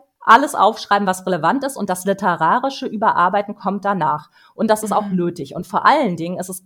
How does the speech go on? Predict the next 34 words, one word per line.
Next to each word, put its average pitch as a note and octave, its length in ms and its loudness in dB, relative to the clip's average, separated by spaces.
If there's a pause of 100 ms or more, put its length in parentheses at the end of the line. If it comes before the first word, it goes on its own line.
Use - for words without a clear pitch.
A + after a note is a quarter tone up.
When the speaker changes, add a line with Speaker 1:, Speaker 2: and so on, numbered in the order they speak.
Speaker 1:
auch F#3+ 200 -4
ganz, B3+ 280 0
ganz C#4 200 -2
wichtig, A#3 380 -6 (240)
kürzen, B3+ 380 -2
kürzen, A3 320 -6
kürzen. - 480 -8 (240)
Was A3+ 180 2
man G#3 200 2
selber B3 500 0
wichtig C4 360 -8
findet D#3+ 260 -8
über E3 120 -6
das D#3+ 160 -2
eigene E3+ 320 0
Leben, E3+ 340 -4
ist - 140 -8
halt, G3+ 240 2
wenn G3 320 -2
du F#3 140 -4
nicht F#3 400 -4
für C#4 120 -10
die A#3+ 120 -6
Zielgruppe A3 480 -6
der F#3 100 -4
Familie G3+ 400 0
schreibst, C#3+ 460 -6
sondern E3 280 -6
wenn F3 120 -2
du E3+ 40 -2
auf E3+ 100 -6
den F3+ 120 -4
Buchmarkt G#3 400 -8
möchtest, - 480 -12